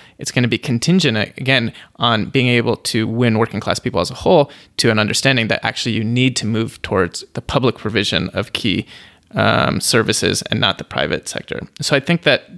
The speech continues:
that is the immediate, uh, implication, is that working people as a whole could benefit from a robust coalition to basically take on the billionaires.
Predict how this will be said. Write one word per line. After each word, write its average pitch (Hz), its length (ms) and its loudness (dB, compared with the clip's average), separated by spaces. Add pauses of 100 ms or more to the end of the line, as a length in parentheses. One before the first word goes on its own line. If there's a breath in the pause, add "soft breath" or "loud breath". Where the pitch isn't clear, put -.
(180)
that 131 400 -2
is 127 220 -4 (100)
the 98 280 0 (460 soft breath)
immediate, 131 720 4 (540 soft breath)
uh, 113 180 2
implication, 127 560 0
is 110 100 0
that 101 320 2
working 123 420 0
people 110 560 2 (280 soft breath)
as 120 140 -2
a 117 40 -2
whole 143 300 2
could 127 180 -2
benefit - 480 2
from 110 420 0 (320)
a - 440 2
robust 120 500 2
coalition 107 640 0
to - 80 -14
basically 98 320 0
take - 240 -2
on 107 120 2
the 107 60 -4
billionaires. 110 560 -2